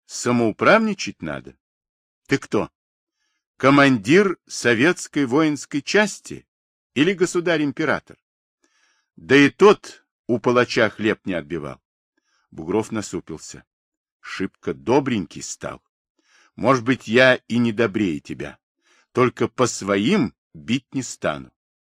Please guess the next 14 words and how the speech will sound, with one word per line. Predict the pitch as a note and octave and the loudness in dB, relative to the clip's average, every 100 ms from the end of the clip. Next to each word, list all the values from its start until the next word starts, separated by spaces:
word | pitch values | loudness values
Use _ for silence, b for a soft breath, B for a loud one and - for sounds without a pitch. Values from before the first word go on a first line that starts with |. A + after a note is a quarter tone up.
| _ | _
«Как | - F2 - E2 | -12 -12 -10 -12
это | - E2+ | -12 -12
по | - | -10
своим?» | - G2 F#2 E2+ C#2+ B1 _ _ _ _ _ _ - | -12 -8 -6 -6 -8 -14 _ _ _ _ _ _ -12
«По | F2 | -12
своим. | - G#2 A#2 A2 C#2+ _ _ _ _ _ _ _ _ - | -6 -2 -2 -2 -6 _ _ _ _ _ _ _ _ 0
Ты | C3 | 0
подумал, | - C#3 A#2+ A#3+ A3 D#3+ | 4 4 6 4 4 2
какую | - - F#3+ G#3 F#3 - | 2 0 0 0 -2 -2
пищу | A3 F#3 - - G2 | -2 -2 -2 -6 -8
для | D#2+ A#2+ B2+ | 0 2 2
антисоветской | C3 B2+ A2+ A#2+ B2+ B2 C3+ - B2+ | 0 -2 -2 -6 -4 -2 -4 -4 -4
агитации | A#2 C3+ - G2 - - E2 | -4 -4 -2 -4 -4 -14 -8
даешь? | G#2 F2 C2+ - | -6 -6 -10 -20